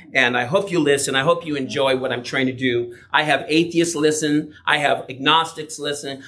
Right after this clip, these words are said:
I have Orthodox Jews. I have Reformed Jews, conservative Jews that listen. I even have a couple of Reconstructionists.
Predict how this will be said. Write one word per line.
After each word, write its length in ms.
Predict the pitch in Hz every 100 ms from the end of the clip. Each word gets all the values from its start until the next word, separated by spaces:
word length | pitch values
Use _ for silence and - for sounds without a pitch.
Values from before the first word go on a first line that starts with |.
| -
I 100 | 147
have 320 | 147 131 - - -
Orthodox 640 | 156 165 165 160 156 -
Jews. 420 | 147 156 151 151
I 100 | 127
have 380 | 127 120 - -
Reformed 540 | 131 - 202 196 180
Jews, 440 | 143 156 147 147 139
conservative 580 | 139 - 202 175 160
Jews 300 | 139 151 147
that 120 | 117 127
listen. 260 | 135 151
I 80 | 170
even 140 | 165
have 140 | 139 131
a 40 |
couple 200 | 127 127
of 60 | 127
Reconstructionists. 1000 | 139 127 113 - 139 - 110 104 -